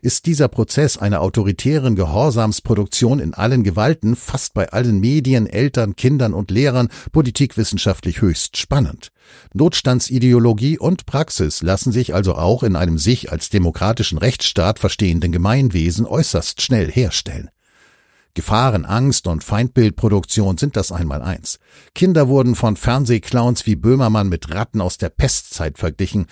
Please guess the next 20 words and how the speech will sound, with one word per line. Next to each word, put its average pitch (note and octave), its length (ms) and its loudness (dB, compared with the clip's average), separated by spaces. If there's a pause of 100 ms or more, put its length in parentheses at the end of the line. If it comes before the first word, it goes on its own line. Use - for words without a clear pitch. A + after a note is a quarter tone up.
(160)
und C3+ 140 -2
in D3 100 0
der B2+ 80 4
Schule D3 400 2
als G2+ 300 -2
Oma-Mörder D2+ 720 2
hingestellt. - 760 -6 (440)
Fast - 380 0
alle A#2+ 300 2
haben F#2 240 0
fast - 460 -4
alles E2 320 -2
mitgemacht. D2 720 -4
Ich G2+ 220 -2
nehme G2 200 4
mich E2 220 0
da D2+ 200 0
gar D#2 200 -2
nicht - 220 -8
heraus. - 560 -4